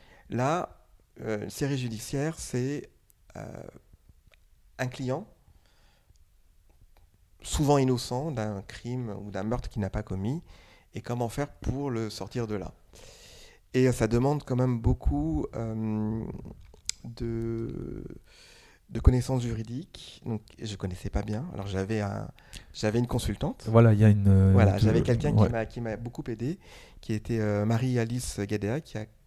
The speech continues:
Speaker 1: co-créé la série et qui est une ancienne avocate. Donc, euh, je lui demandais régulièrement
Speaker 2: Si on
Speaker 1: comment
Speaker 2: pouvait
Speaker 1: ça
Speaker 2: faire
Speaker 1: se
Speaker 2: ça.
Speaker 1: passe, qu'est-ce qui se passe, elle me
Speaker 2: Mm.
Speaker 1: donnait des conseils. Mais ça, c'était le plus difficile, c'était effectivement, euh,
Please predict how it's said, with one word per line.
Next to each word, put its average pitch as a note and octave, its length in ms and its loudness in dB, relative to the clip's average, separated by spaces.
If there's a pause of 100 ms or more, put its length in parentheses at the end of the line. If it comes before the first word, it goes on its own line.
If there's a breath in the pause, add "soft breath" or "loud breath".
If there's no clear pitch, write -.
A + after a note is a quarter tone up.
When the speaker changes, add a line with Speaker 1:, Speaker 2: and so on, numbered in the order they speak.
(120)
Speaker 1:
co-créé B2+ 380 -6
la A#2 100 -4
série A#2 380 -6 (500 loud breath)
et G#2+ 100 -6
qui - 120 -8
est - 100 -10
une B2+ 80 4
ancienne D3+ 220 2
avocate. - 580 -6
Donc, A#2+ 220 -8 (200)
euh, G#2+ 180 -2
je G#2+ 120 -8
lui A2 80 -4
demandais A2 280 -4
régulièrement A2+ 840 -4 (520 soft breath)
Speaker 2:
Si - 200 -4
on G3 40 4
Speaker 1:
comment C3 220 6
Speaker 2:
pouvait G#2 100 8
Speaker 1:
ça A2+ 120 6
Speaker 2:
faire F#2+ 80 0
Speaker 1:
se - 60 -16
Speaker 2:
ça. B2+ 80 2
Speaker 1:
passe, B2 320 4
qu'est-ce G#2 180 -12
qui G#2 100 -8
se - 100 -8
passe, B2+ 300 0
elle A#2 60 0
me G#2+ 60 0
Speaker 2:
Mm. - 20 -2
Speaker 1:
donnait G#2 140 0
des G2 100 -4
conseils. A#2+ 560 -4 (460 loud breath)
Mais A2+ 80 0
ça, D3+ 100 4
c'était C3 200 4
le A#2 60 2
plus - 140 8
difficile, D3 580 -2
c'était A#2+ 320 -8
effectivement, B2 640 -4
euh, G#2+ 280 -2